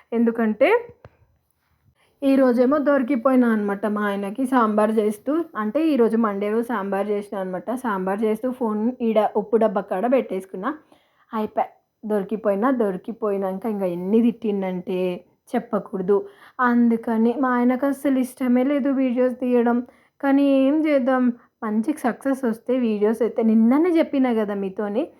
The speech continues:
సక్సెస్ వచ్చిన తర్వాత ఒప్పుకుంటాడేమో, అప్పటి వరకు ట్రై చేద్దాము అనేసి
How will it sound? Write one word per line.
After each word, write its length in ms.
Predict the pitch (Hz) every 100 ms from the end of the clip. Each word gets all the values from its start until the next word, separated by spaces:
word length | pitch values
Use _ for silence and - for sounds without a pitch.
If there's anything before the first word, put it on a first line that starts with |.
| - - - -
సక్సెస్ 360 | 220 - 262
వచ్చిన 280 | 247 226 247
తర్వాత 380 | 233 220 208 208
ఒప్పుకుంటాడేమో, 800 | 233 208 220 240 233 220 196 190
అప్పటి 280 | 208 202 202
వరకు 220 | 208 240 240
ట్రై 180 | 220 196
చేద్దాము 540 | 196 202 196 190 196 202
అనేసి 440 | 202 185 180 -